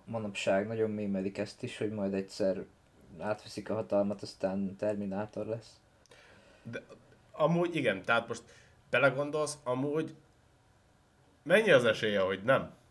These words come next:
Speaker 2: Mert egyszer biztos. Egyszer biztos lesz
Speaker 1: Aha.
Speaker 2: egy olyan ember, aki fasz, és csinál egy olyan A I-t, ami izé,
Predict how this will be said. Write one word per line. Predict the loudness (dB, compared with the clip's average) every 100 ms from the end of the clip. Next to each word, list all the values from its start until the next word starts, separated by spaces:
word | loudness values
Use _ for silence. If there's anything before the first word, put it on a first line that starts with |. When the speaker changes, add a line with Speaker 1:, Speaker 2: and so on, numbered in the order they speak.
| _
Speaker 2:
Mert | -6 2
egyszer | 2 4 4 4
biztos. | 2 -4 -8 -10 -12 _ _ _ _ _ _ _ _ _
Egyszer | -8 0 0
biztos | 0 -2 -2
lesz | 0
Speaker 1:
Aha. | 0
Speaker 2:
egy | 2
olyan | 2 2
ember, | 2 2
aki | 2 0
fasz, | -8 -2 0 0 -4
és | -6 -6
csinál | -4 0 0
egy | 0 -2
olyan | -2
A | -2 0 0
I-t, | 0
ami | -4 -6
izé, | -6 -6 -6 -8 -8